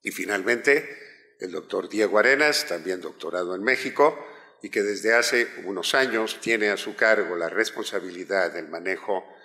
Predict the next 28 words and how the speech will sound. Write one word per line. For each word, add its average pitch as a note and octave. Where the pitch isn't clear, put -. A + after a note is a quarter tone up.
de F2+
la F2
Unidad G2+
de F2
Investigación E2
en -
Genética F2
Humana G2+
de E2
este D2+
Centro D#2
Médico D#2+
Nacional, A2
ubicada A#2
en F#2
el F2
Hospital G#2
de F2+
Pediatría, B2+
se -
va C#3
a -
referir A2+
a G2
los F#2
avances A#2+
de F#2
genómica A#2